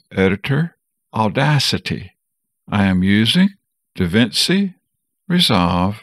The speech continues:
version sixteen, and I'm using the audio editor,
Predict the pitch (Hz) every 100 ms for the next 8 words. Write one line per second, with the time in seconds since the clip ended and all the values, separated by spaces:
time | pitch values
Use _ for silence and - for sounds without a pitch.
0 | _ - 95 90 85 - - - - 110
1 | 98 104 131 - _ _ _ - 95 95
2 | 92 95 104 117 165 190 196 _ _ -
3 | 95 90 78 _ - 127 180 185 127 101
4 | 87 - _ 98 87 95 - - 190